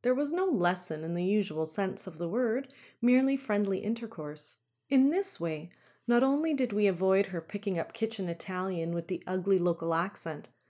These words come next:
but a welcome relief was afforded to Nanny, who now had a new baby to cope with.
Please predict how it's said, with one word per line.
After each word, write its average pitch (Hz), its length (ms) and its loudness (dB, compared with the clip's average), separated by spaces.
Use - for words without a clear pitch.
but 208 100 6
a 190 60 10
welcome 226 520 2
relief 262 480 0
was 196 140 0
afforded 240 460 2
to - 120 -4
Nanny, 190 540 -2
who 185 100 -6
now 175 440 0
had 190 160 -2
a 208 60 2
new 220 180 4
baby 220 400 2
to 165 120 -12
cope 240 300 -2
with. 143 320 -6